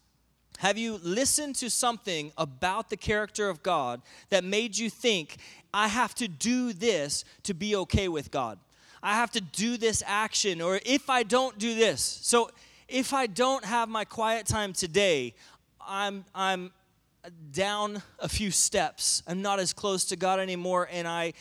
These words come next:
have to kinda work my way back up into his presence, okay? Obviously have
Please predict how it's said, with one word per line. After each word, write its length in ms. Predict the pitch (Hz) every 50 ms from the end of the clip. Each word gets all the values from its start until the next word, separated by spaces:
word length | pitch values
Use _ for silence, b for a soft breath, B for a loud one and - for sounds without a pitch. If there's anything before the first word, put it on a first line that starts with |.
| B B B
have 240 | - 190 190 -
to 100 | - - 185
kinda 240 | - 214 190 180 165
work 300 | 151 170 185 185 - -
my 140 | 196 180
way 180 | 175 175 180 175
back 400 | 151 135 165 165 170 180 - -
up 240 | 185 180 175 - -
into 320 | 175 175 170 - - 160
his 140 | 156 143 123
presence, 680 | - - 151 143 131 120 107 - - - - - - - _ _ _ _ _ _ 135
okay? 260 | - 156 156 175 180 b b b b b b b b b b b b _ -
Obviously 500 | 156 156 151 151 151 143 - - 143 135
have 380 | 127 135 135 135 135 127 -